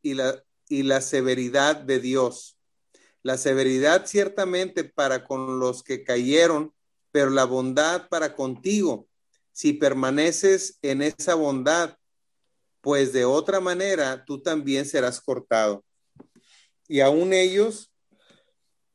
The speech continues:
si no permanecieren en incredulidad, serán injertados, pues poderoso es Dios para volverlos a injertar. Porque si tú fuiste cortado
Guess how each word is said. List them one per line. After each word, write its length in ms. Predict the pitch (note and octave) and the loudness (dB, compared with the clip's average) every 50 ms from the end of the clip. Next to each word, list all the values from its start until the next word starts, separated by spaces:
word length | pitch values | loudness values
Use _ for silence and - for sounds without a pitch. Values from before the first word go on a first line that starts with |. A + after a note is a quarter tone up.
| _ _ - | _ _ -8
si 160 | - D#3 D3+ | -2 0 0
no 220 | D3 D#3+ E3 E3 | 2 0 0 0
permanecieren 1000 | G3+ F#3+ F3 F3 E3+ D#3 D3 C#3 C#3+ - E3 D#3+ E3 F3 F3 F#3 F#3+ F#3 F#3 - _ | 0 -2 0 0 -2 -2 -2 -4 -6 -4 -4 -2 -2 -2 -2 -4 -4 -6 -8 -10 _
en 160 | - D3 C#3+ | -6 -6 -4
incredulidad, 920 | C#3 C3+ B2+ - C3+ C3+ C3+ C3 B2 B2 B2 B2+ C#3+ D#3+ F3+ F#3+ F#3+ - - _ _ _ _ _ _ | -4 -6 -4 -4 -2 -2 0 0 -2 -2 0 0 0 2 2 0 -2 -4 -12 _ _ _ _ _ _
serán 400 | - - D#3 C#3 C3+ C#3+ D3 E3 | -8 -4 -2 0 2 2 2 2
injertados, 960 | E3+ E3 D#3 - D3 C3 A#2 - - E3 E3+ F3+ F3+ D#3+ C#3 - - - _ _ _ _ _ _ _ _ _ _ _ _ _ _ _ _ | -2 -4 -2 -2 -4 -4 -4 -2 0 2 4 4 2 2 0 -2 -6 -14 _ _ _ _ _ _ _ _ _ _ _ _ _ _ _ _
pues 260 | - C#3 C#3 C3+ C3 - | -4 -2 -2 -2 -2 -4
poderoso 640 | - C3+ C3 B2+ B2 B2 B2+ C#3 D#3 D#3 - G3 | -4 -2 0 0 0 0 0 0 -2 0 0 -2
es 120 | G3 G3 | -2 -2
Dios 440 | F3 F#3+ G3 G3+ G#3 G3+ F3+ - - | -4 -2 0 0 2 0 0 -2 -4
para 240 | _ D#3 C#3 C3 C3 | _ -6 -2 -2 -2
volverlos 880 | B2 A#2+ A#2+ A#2 A2+ C3+ D3 E3+ F#3+ G3+ F#3+ G#3 A3 A3+ G#3+ G#3+ - - _ | -2 -4 -6 -6 -4 -2 0 0 0 0 -2 -4 -6 -6 -6 -8 -14 -14 _
a 100 | C#3 C#3 | -4 -2
injertar. 720 | C3+ B2+ A#2+ B2+ B2+ A2 A2+ G#2 - A#2 A2+ G2+ G2+ - _ _ _ _ _ _ _ _ _ _ _ G3+ G3 F#3 F3 E3+ _ _ _ _ _ _ _ _ - - _ _ | -2 -2 -2 -2 -4 -4 -4 -2 -2 0 0 0 -2 -6 _ _ _ _ _ _ _ _ _ _ _ -12 -12 -12 -12 -14 _ _ _ _ _ _ _ _ -20 -20 _ _
Porque 280 | - C#3 C#3 C#3 D3+ C3+ | -2 -2 0 0 0 -2
si 120 | - F#3 | -2 -4
tú 180 | C#3+ - G3 G3 | 0 0 -2 0
fuiste 720 | G3 - A3 A3 G#3 - - - G#3+ G#3+ G#3+ G#3 G#3 - _ _ _ _ _ | 0 -2 -2 -2 -2 -4 0 0 0 2 2 -2 -4 -8 _ _ _ _ _
cortado 880 | - D#3+ C#3+ C#3 C3 - F3+ F3 F#3 F3+ D#3+ C#3 B2+ B2 C3 C3 - _ | 2 2 2 2 2 2 2 4 4 4 4 2 2 0 -2 -4 -10 _